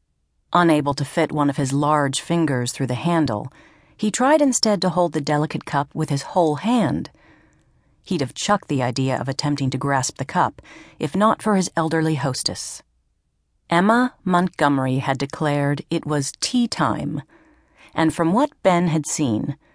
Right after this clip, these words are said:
he wouldn't be getting any information out of her until he'd shared in her daily ritual.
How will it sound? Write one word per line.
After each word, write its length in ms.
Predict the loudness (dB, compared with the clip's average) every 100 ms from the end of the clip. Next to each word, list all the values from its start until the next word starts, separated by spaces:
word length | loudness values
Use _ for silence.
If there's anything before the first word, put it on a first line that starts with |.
| _ _
he 120 | -4
wouldn't 280 | 0 2 2
be 120 | 0
getting 360 | 0 2 2 0
any 280 | 0 2 2
information 580 | 0 0 0 0 0 0
out 160 | 0 -2
of 120 | -2
her 240 | -2 -2 -2
until 260 | -2 -2
he'd 260 | 0 -2 -2
shared 540 | -4 -2 0 0 0
in 120 | -2
her 120 | -2 -2
daily 320 | -2 0 0
ritual. 560 | -2 -4 -6 -6 -10